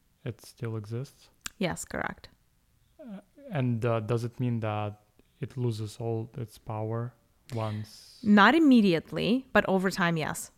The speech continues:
Speaker 1: Yeah.
Speaker 2: Yeah. So imagine that, um, the history was rewritten,
Speaker 1: Mm-hmm.
Speaker 2: and whoever rewrote the history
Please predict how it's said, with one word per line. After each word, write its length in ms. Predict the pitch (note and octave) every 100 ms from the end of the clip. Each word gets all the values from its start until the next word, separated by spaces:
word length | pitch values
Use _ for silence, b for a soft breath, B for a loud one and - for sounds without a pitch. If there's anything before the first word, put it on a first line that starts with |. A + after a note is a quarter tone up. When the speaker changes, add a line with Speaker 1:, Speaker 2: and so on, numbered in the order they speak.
| _ _ _
Speaker 1:
Yeah. 220 | B2 A2 G#2 _ _
Speaker 2:
Yeah. 200 | G3 F3 - _ _ _ _ _ _ _ _ _ B B B
So 380 | - - G#3+ G#3+
imagine 800 | A3 G#3+ G#3+ C4+ A#3 G3+ F3 F3
that, 460 | E3+ E3 E3 E3 E3 - -
um, 540 | F3 E3 E3 E3 F3+ -
the 120 | F3+
history 600 | F#3+ A#3+ - - B3+ A#3+ A3
was 320 | F#3 F3+ F3+
rewritten, 640 | G3 G3 F3 E3 E3+ G#3 C4+ _ _ -
Speaker 1:
Mm-hmm. 200 | A2 B2 B -
Speaker 2:
and 140 | G#3
whoever 420 | G3 G3+ A#3 C#4+
rewrote 340 | C4 G#3+ G3 G#3+
the 60 | G3+
history 840 | - G#3+ - - E3+ F3 - F#3